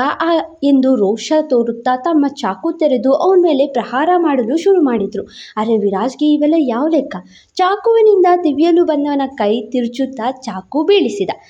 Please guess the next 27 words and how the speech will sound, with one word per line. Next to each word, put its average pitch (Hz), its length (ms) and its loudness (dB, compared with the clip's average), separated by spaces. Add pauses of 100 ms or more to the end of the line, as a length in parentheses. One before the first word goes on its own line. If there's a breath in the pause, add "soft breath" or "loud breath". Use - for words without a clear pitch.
(160 loud breath)
ಇದನ್ನ 349 300 2
ನೋಡಿದ 311 360 0 (160)
ಚೋಟು, 240 440 -2 (280 loud breath)
ಬಿ 427 80 4
ಎಂ 539 280 4
ಈಗ 523 140 2 (160)
ಗದ್ದಪ್ಪ 453 480 0 (100)
ನಂಗೆ 466 560 -2
ನೀರು 494 360 4
ಕೊಡಿ 480 240 2
ಅಂದ್ರೆ 466 320 2
ಕೊಡಲ್ಲ 453 380 2 (120)
ಅಂದ್ರು 480 260 2
ಬಿ 440 160 4
ಎಂ 415 220 2 (200 loud breath)
ಎಂದು 311 360 4
ಚಾಡಿ 233 400 -2
ಹೇಳಿದ. 320 400 0 (880)
"ಅದನ್ನ 294 400 2 (240)
ಕೇಳಿದ್ದೆ, 214 760 -2
ಹೌದಾ? 220 340 0 (520)
ನನ್ 226 260 0
ಸಿ 196 300 -6
ಎಂಗೆ 262 340 0
ನೀರು 226 360 -2
ಕೊಡಲ್ಲ 220 360 -2
ಅಂತೀಯೇನೋ?" 185 460 -4